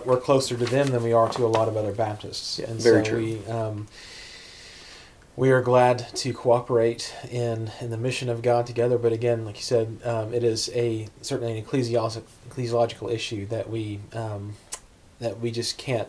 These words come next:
Speaker 1: come to the same conclusion on.
Speaker 2: Yes. And the, the, the, the dis-, uh, disagreement here is over ecclesiology,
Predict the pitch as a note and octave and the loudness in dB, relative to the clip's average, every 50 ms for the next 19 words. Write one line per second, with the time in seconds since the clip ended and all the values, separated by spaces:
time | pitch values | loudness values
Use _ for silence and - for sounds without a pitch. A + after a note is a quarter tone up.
0 | - - - - A#2+ A2 G#2+ - - B2 A2 G#2+ G#2 G#2 G2+ G#2 - - - A#2 | -10 -14 -8 -6 -6 -6 -6 -6 -6 -6 -6 -4 -6 -8 -8 -12 -16 -20 -14 -12
1 | A2 - - B2 G#2+ G#2 - A2 G2 - A2+ F#2+ F2+ - F#2+ F#2+ F#2 - - - | -8 -4 -4 -4 -4 -4 -8 -10 -8 -6 -6 -8 -8 -8 -12 -12 -12 -14 -14 -18
2 | - - - B2 A2+ - - - - - - - - - - - - - C3+ C#3 | -14 -6 0 2 2 2 2 -4 -10 -12 -16 -20 -18 -18 -18 -14 -6 2 6 8
3 | D3 C#3 C3+ - C3 B2+ A2+ G#2+ - - - - - B2+ A#2 A2+ A2+ G#2+ G#2 - | 8 10 12 12 12 12 12 10 2 -12 -8 2 6 8 8 8 8 6 2 0
4 | - - - B2 B2 A2+ A2+ A2+ C#3 D3 D3 - - D#2+ F#2+ F2+ - A#2+ D3 - | -6 -2 4 4 4 6 8 8 8 8 8 6 2 4 2 2 4 4 4 4
5 | C3 A2+ B2+ B2+ B2 A2+ A2+ G#2+ G2+ - B2 A#2 - - G#2+ G2 G2+ - G2+ - | 6 6 6 6 6 6 4 4 8 10 10 10 10 8 8 8 6 2 2 2
6 | - A2+ G#2+ G2+ G#2+ G2+ F#2 E2+ B1 A#1+ - - - - | 0 0 0 0 0 -2 -2 -2 -2 -4 -6 -8 -10 -10